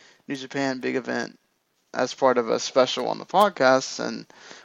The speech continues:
we've all kind of grown to, to love watching it. So I know there are plenty of listeners and people in the Facebook group that we've kinda gotten into watching New Japan as well. So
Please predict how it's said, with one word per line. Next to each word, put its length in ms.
we've 160
all 180
kind 280
of 100
grown 400
to, 380
to 100
love 280
watching 480
it. 180
So 200
I 120
know 180
there 220
are 60
plenty 420
of 260
listeners 720
and 540
people 220
in 60
the 60
Facebook 340
group 220
that 200
we've 240
kinda 260
gotten 360
into 480
watching 420
New 100
Japan 380
as 160
well. 360
So 420